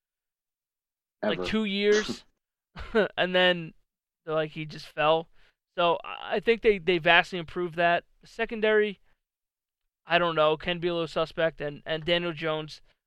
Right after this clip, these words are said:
Speaker 1: this is gonna be the last year from him, most likely, so. And
Speaker 2: Yeah.
Speaker 1: Barkley, he'll probably be injured by this time already, so. <laughs> Um, then we have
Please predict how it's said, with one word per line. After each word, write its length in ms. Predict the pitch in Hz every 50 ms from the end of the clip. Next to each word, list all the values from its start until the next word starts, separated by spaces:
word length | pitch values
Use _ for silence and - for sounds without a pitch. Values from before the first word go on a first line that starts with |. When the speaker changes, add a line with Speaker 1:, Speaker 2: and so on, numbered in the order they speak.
| _ _ _ _ _
Speaker 1:
this 160 | 202 196 165
is 100 | 185 175
gonna 160 | 165 208 196 185
be 80 | 185
the 60 | 175 165
last 320 | 160 156 156 156 - - 165
year 140 | 160 156
from 160 | - - 151 147
him, 280 | 151 147 147 147 147 147
most 220 | 147 147 147 -
likely, 440 | 156 147 151 147 156 143 143 151 147
so. 380 | - - 143 147 139 135 147 156 - - - _ _ _ _ _ _ _ _ _
And 100 | 165 175
Speaker 2:
Yeah. 60 | 151
Speaker 1:
Barkley, 600 | - 190 185 190 208 196 196 196 190 185 180 - - _ _ _ _ _ _ _ _ _
he'll 120 | 175 180
probably 260 | 175 - 190 180 180 170
be 160 | 165 170 160
injured 240 | 160 147 156 151 147
by 140 | 147 143
this 180 | 143 139 143 -
time 260 | - 139 139 139 135
already, 380 | 139 135 139 139 139 135 139 139
so. 380 | - - 147 143 135 135 156 - - - - - _ _ _ _ _ _ _ _ _ _ _ -
<laughs> 60 | - 104 - _ _ - - - - - - _ - - - 180 - - _ _ _ _ _ _ _ _ _ _ _ _ _ _ _ _ _ _ _ _ _ _ -
Um, 440 | 160 160 156 151 151 151 151 143 - _ - _
then 100 | - 185
we 100 | 196 202
have 640 | 185 190 190 180 175 180 180 180 175 160 151 - -